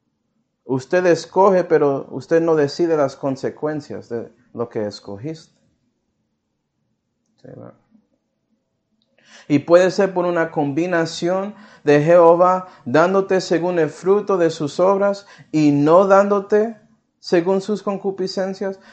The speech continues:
Puede ser por esas dos cosas, llegas a un momento en su vida que reconozcas que puede ser que debo escuchar a Dios, que debo dejar mis concupiscencias y en lugar de eso buscar los deseos de Jehová en mi vida,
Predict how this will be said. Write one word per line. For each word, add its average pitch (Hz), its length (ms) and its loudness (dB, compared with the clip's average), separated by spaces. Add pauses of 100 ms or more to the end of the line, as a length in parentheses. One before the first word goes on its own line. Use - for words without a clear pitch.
(140)
Puede 190 300 6
ser 202 260 -2
por 175 160 -2
esas 185 380 0
dos 170 260 0
cosas, 196 800 -2 (180)
llegas 185 460 2
a 170 100 2
un 165 220 0
momento 160 680 -2
en 156 120 -4
su 143 200 -4
vida 170 320 0
que 151 140 -2
reconozcas 160 800 -2
que 131 120 -6
puede 185 420 0
ser 185 280 -6
que 135 180 -6
debo 156 640 -4
escuchar 151 600 -6
a 120 120 0
Dios, - 540 -12 (1600)
que 156 160 2
debo 196 320 2
dejar 180 420 4
mis 190 320 -4
concupiscencias 175 1120 -2
y - 20 -4
en 160 100 -4
lugar 165 280 0
de 170 200 2
eso 160 220 -4
buscar 160 480 -2
los 165 220 -2
deseos 175 500 -2
de 139 160 0
Jehová 143 560 -2
en 135 100 -2
mi 120 140 -4
vida, 139 420 -10